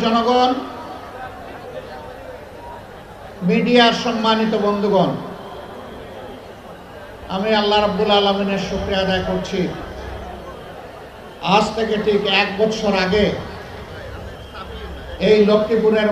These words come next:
মাটিতে এই আঙ্গিনায় তো দূরের কথা, কোনো এক ইঞ্চি জায়গার উপর দাঁড়িয়ে এমন একটি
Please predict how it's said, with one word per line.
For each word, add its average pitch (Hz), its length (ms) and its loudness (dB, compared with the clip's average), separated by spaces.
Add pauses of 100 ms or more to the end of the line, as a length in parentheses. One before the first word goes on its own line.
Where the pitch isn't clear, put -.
মাটিতে 214 380 2 (4000)
এই 220 160 8
আঙ্গিনায় 233 460 4
তো 240 160 2
দূরের 226 360 10
কথা, 226 240 4 (1400)
কোনো 208 160 2 (220)
এক 254 80 2 (100)
ইঞ্চি 247 240 0 (100)
জায়গার 226 320 4
উপর 233 140 2 (140)
দাঁড়িয়ে 220 380 6
এমন 226 140 4 (100)
একটি 226 140 0